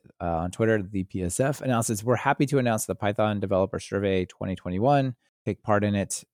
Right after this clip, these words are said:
This is the one that is then hosted, and then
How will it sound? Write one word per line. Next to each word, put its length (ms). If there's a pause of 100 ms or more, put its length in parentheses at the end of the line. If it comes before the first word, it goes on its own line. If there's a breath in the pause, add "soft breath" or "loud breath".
This 200
is 160
the 80
one 240
that 220
is 160
then 280
hosted, 500
and 180
then 420